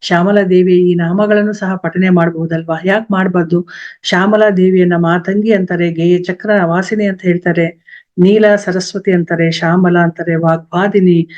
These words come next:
ನಕುಲ ಶ್ಯಾಮಲಾ, ಹಂಸತಿ ಶ್ಯಾಮಲಾ, ಸರ್ವಸಿದ್ಧಿ ಮಾತಂಗಿ,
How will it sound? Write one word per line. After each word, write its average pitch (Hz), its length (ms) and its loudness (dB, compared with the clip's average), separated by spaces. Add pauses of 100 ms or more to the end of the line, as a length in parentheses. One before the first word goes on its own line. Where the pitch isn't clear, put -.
(240)
ನಕುಲ 180 320 2
ಶ್ಯಾಮಲಾ, 170 720 -2
ಹಂಸತಿ 196 420 0
ಶ್ಯಾಮಲಾ, 170 560 -2
ಸರ್ವಸಿದ್ಧಿ 175 720 -2
ಮಾತಂಗಿ, 175 720 -2